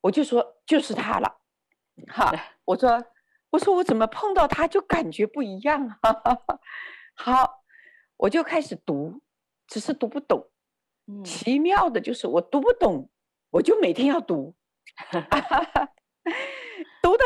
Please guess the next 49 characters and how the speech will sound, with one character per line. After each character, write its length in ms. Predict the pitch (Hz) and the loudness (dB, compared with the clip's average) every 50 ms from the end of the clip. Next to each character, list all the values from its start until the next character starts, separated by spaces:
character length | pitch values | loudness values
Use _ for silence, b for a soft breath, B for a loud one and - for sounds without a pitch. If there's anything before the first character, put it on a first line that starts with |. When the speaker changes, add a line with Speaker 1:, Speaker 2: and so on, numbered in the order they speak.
| 453 | 4
Speaker 1:
很 340 | - 427 381 349 233 226 214 | 4 4 4 4 4 2 0
枯 300 | - - - - 359 381 | -2 -2 0 2 2 2
燥， 440 | 370 - 427 415 339 - - - - _ | 2 4 4 4 4 2 0 -4 -8 _
但 160 | - 415 403 | -2 -2 0
是 100 | - 494 427 | 2 2 2
我 140 | 370 214 220 | 2 0 0
就 200 | - - 466 - | 2 2 2 2
是 140 | - 403 | 0 -4
想 280 | - - 330 180 262 220 - - | -4 -2 -2 -4 -4 -6 -6 -4
读， 420 | 185 170 160 170 202 220 - _ _ _ _ _ _ _ _ | -4 -4 -4 -4 -8 -10 -12 _ _ _ _ _ _ _ _
哈， 420 | - 214 202 180 156 - - _ b b b b b b b b _ | -2 0 2 2 2 0 -4 _ b b b b b b b b _
因 100 | - 294 | 0 2
为 60 | 302 294 | 2 4
我 160 | 233 190 190 | 4 2 0
是 120 | - 240 - | 0 -2 -4
从 200 | - 208 208 208 | -2 -4 -4 -2
旧 200 | - 302 294 262 | 0 0 0 2
约 160 | 220 214 202 | 2 0 0
开 200 | - - - 208 | 0 -2 -6 -8
始 160 | 190 - - - | -8 -10 -14 -16
读， 300 | - 240 - - - _ _ b b b b b b | -14 -14 -14 -14 -16 _ _ b b b b b b
好 260 | b - - 190 185 | b 0 2 2 4
多 160 | 175 233 262 | 4 4 2
以 140 | 277 233 185 | 2 0 -2
色 160 | - - 220 | -4 -2 -2
列 120 | 208 208 208 | 0 0 0
历 200 | 220 254 247 262 | -2 -4 -8 -8
史 200 | - - - - | -10 -12 -12 -8
都 120 | - 180 | -8 -8
不 100 | 180 - | -8 -8
懂， 180 | - - 165 - _ _ _ _ _ _ _ _ _ _ _ _ _ _ - | -6 -6 -6 -6 _ _ _ _ _ _ _ _ _ _ _ _ _ _ 0
但 140 | 311 311 294 | 0 2 2
是 80 | 311 | 2
我 180 | - 226 269 - | 0 2 0 2
就， 400 | - 226 214 185 - - - _ _ _ _ _ _ _ _ | 2 0 0 0 -2 -4 -8 _ _ _ _ _ _ _ _
就 160 | - 359 359 | 0 0 0
觉 220 | 359 - 214 202 196 | 2 4 2 2 4
得 100 | 233 226 | 2 2
我 180 | 202 190 190 | 2 2 2
就 200 | 185 - 330 370 | 2 2 0 0
是 140 | 339 - 285 | 0 0 -2
应 100 | 262 254 | 0 0
该 160 | 240 240 220 | 2 0 0
读 220 | 196 - 165 151 175 | 0 -2 -6 -6 -6
它 280 | - 240 220 202 202 | -6 -4 -4 -2 -2
就 120 | 202 202 190 | -2 -4 -4
对 340 | - - 262 262 240 202 - | -4 -2 -2 -2 -2 -4 -4
了， 220 | - 50 - - _ _ _ _ _ _ _ | -4 -6 -6 -8 _ _ _ _ _ _ _
哈， 400 | - - 180 135 110 - - _ | -4 0 2 2 2 0 -4 _